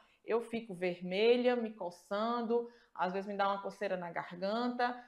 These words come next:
Isso é uma reação alérgica, que a gente não tem como prever. A gente só tem como atuar se por acaso acontecer, certo? Também é um evento muito raro.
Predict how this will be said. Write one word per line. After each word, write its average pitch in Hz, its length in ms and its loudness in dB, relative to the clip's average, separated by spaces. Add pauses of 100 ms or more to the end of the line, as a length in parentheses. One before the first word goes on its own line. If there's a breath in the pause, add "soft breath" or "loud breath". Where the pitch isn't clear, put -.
(180)
Isso 262 240 -4
é 254 40 0
uma 240 100 0
reação 226 380 -2
alérgica, 185 640 0 (560)
que 262 100 -2
a 196 100 4
gente 196 220 -4
não 180 100 -2
tem 202 200 -2
como 240 260 2
prever. 247 600 2 (300 soft breath)
A 165 100 0
gente 185 200 -2
só 196 100 0
tem 196 160 -6
como 202 180 0
atuar 214 480 6
se 277 300 -4
por 240 200 2
acaso 185 460 2
acontecer, 208 960 -4 (260)
certo? 165 360 -2 (140)
Também 214 280 2
é 226 60 2
um 208 80 2
evento 185 320 -2
muito 262 240 -2
raro. 202 400 0